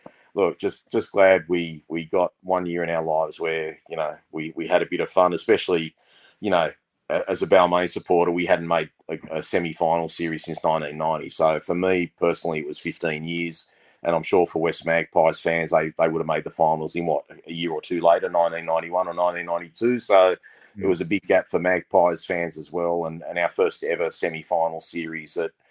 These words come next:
Speaker 1: really no one, no one expected us to make the finals in two thousand and five. We were, you know, literally a hundred to one outsiders pre-season. So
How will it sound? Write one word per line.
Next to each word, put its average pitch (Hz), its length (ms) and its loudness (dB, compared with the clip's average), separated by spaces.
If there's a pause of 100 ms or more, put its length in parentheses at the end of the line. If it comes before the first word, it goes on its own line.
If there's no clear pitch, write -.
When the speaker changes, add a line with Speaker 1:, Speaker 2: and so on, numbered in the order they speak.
(300)
Speaker 1:
really 101 500 4
no 98 140 6
one, 95 160 4
no 110 160 4
one 90 100 0
expected 80 420 -6
us 76 160 -4
to 90 60 -8
make 73 160 -4
the - 80 -20
finals 78 380 -6
in 78 100 -12
two 80 160 -6
thousand 76 320 -4
and 71 100 -12
five. 69 320 0
We 85 120 -6
were, 78 240 -6 (440)
you 87 140 -4
know, - 100 -10
literally 85 440 -4 (200)
a 80 60 -4
hundred 85 240 2
to 87 60 0
one 82 200 0
outsiders 76 640 -2
pre-season. 76 720 -6
So 73 460 -2